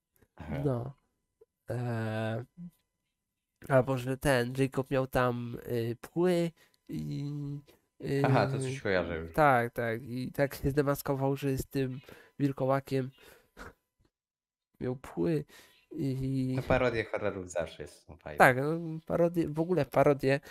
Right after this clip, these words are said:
Speaker 2: dobre parodie są, są zawsze fajne. Ale z takich jeszcze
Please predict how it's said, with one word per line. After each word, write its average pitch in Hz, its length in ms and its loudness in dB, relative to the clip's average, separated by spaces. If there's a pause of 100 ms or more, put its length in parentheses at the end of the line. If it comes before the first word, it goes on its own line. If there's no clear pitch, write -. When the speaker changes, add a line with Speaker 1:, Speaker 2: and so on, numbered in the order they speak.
(180)
Speaker 2:
dobre 135 300 2
parodie 110 440 -4
są, 120 340 -6 (140)
są 127 160 -6
zawsze 131 300 -4
fajne. 120 420 -4 (1160)
Ale 147 200 0
z - 100 -2
takich 170 420 -6
jeszcze 151 460 0